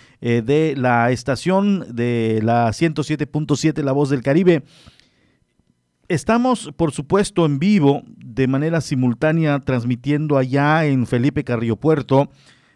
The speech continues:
Yo le agradezco a todos los amigos que nos están sintonizando allá en Felipe Carrillo Puerto.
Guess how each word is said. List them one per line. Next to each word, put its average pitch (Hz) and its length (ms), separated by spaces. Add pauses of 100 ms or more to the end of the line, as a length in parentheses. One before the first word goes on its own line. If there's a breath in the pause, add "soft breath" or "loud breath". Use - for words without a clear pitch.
Yo 143 200
le 170 200
agradezco 143 480
a 139 60
todos 180 320
los 139 140
amigos 147 400
que 135 160
nos 120 140
están 147 340
sintonizando 131 720
allá 131 240
en 143 120
Felipe 127 380
Carrillo 110 340
Puerto. 135 600